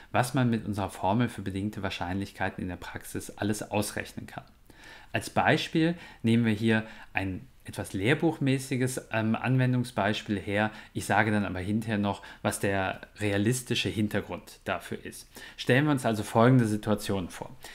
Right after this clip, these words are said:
Es gibt eine Krankheit, A M D S, das Acute Mathematics Deficiency Syndrome, das verhindert, dass man ein Wirtschaftsstudium an der Universität Innsbruck erfolgreich abschließen kann.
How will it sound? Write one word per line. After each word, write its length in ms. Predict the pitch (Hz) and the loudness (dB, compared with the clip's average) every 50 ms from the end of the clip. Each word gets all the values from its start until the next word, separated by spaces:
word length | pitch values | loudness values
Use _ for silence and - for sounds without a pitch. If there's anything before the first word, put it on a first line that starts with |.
| - - | -6 -4
Es 140 | 113 104 - | -4 0 2
gibt 200 | 139 131 127 - | 2 2 2 0
eine 200 | 101 101 92 85 | -2 -2 -4 -4
Krankheit, 760 | - - 107 110 135 131 - 165 165 180 175 - - - | -4 0 2 2 2 4 4 4 4 4 4 0 -4 -2
A 160 | - 110 107 110 | 2 4 4 4
M 140 | 107 101 | 4 2
D 120 | 98 95 87 | 0 -2 2
S, 400 | 95 - 220 214 - - - - - - - - | 4 6 6 6 4 -2 -10 -12 -18 -20 -8 -4
das 300 | - 101 - - - - | -4 -4 -4 -4 -6 -8
Acute 460 | 110 - - - 131 135 165 170 - | -10 -10 0 4 6 8 8 6 6
Mathematics 680 | 113 113 110 107 104 101 101 113 123 - 120 101 - - | 4 2 2 2 2 2 2 2 2 0 -4 -4 -4 -6
Deficiency 580 | - - - 147 160 - - - - - 143 | -8 0 0 0 0 2 -2 -4 -4 -4 -4
Syndrome, 480 | 131 - - 139 143 143 139 143 143 139 - - - - - | -4 -2 -2 -2 -2 -2 -2 -2 -2 -4 -6 -12 -16 -6 -4
das 180 | 107 101 - | -4 -4 -2
verhindert, 560 | - - 95 95 107 120 143 143 135 131 131 - - - - | -4 -4 -2 2 2 4 4 4 2 2 0 -4 -12 -6 -4
dass 200 | - 104 - - | -2 0 2 2
man 80 | 104 | 2
ein 200 | 95 95 98 - | 2 2 2 2
Wirtschaftsstudium 840 | 120 131 131 - - 135 131 - - - - 123 117 117 117 117 110 | 2 2 4 2 0 -2 -2 -2 -6 -4 -2 0 2 2 4 2 2
an 100 | - 104 | 2 2
der 120 | 104 98 | 0 0
Universität 680 | - 104 101 95 101 98 92 98 95 - - 104 98 - | 0 -2 -2 -2 -2 -2 -4 -6 -8 -4 -4 -4 -4 -2
Innsbruck 460 | - 104 110 107 - - 107 107 - | -2 -4 -4 -4 0 0 0 0 0
erfolgreich 640 | - 101 - 107 104 104 - 107 104 - - - | -4 -4 -2 -2 -2 0 0 -2 -2 -2 -2 -4
abschließen 540 | 107 - - - - - 90 - - 98 - | -4 -4 -4 -4 -6 -6 -8 -8 -10 -12 -12
kann. 160 | - - - | -12 -14 -14